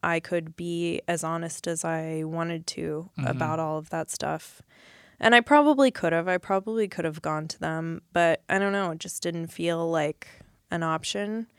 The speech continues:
Speaker 2: Yeah.
Speaker 1: And maybe part of that is because I felt bad because my mom is this r-,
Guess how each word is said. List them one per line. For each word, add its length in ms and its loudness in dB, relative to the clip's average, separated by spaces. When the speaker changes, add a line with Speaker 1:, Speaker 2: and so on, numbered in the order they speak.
Speaker 2:
Yeah. 340 2
Speaker 1:
And 140 4
maybe 320 8
part 280 8
of 100 2
that 240 8
is 180 2
because 540 4
I 500 8
felt 280 6
bad 320 4
because 260 -2
my 180 2
mom 460 4
is 220 0
this 400 0
r-, 200 -6